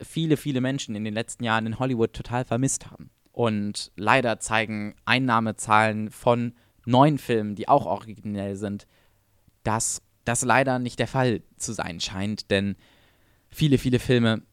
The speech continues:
sind eben nicht sonderlich erfolgreich. Dieser Film hat das Glück, dass er auf einem sehr geringen Budget aufgebaut ist und dadurch eben auch ein Erfolg werden konnte. Der Erfolg wurde er wahrscheinlich, weil er eben schon sehr früh als großer Oscar-Kandidat gehandelt wurde.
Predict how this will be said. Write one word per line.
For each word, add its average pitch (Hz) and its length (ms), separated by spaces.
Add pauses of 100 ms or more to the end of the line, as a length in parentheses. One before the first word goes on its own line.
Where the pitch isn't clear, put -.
(140)
sind 117 180
eben 107 160
nicht 127 160
sonderlich 110 320
erfolgreich. - 680 (220)
Dieser 147 240
Film 143 200
hat 143 140
das 135 140
Glück, 147 260 (580)
dass - 520
er 98 540
auf 98 160
einem 90 180
sehr 117 200
geringen 117 320
Budget 120 280
aufgebaut - 420
ist - 120
und - 120
dadurch 95 280
eben 95 160
auch - 140
ein 98 100
Erfolg 107 320
werden 117 220
konnte. 92 400 (520)
Der 107 100
Erfolg 131 320
wurde 117 180
er 104 120
wahrscheinlich, 117 500
weil 98 160
er 95 180
eben 92 220
schon 95 320 (260)
sehr 110 180
früh 123 300
als 92 400 (140)
großer - 300
Oscar-Kandidat 101 680
gehandelt 101 380
wurde. 135 260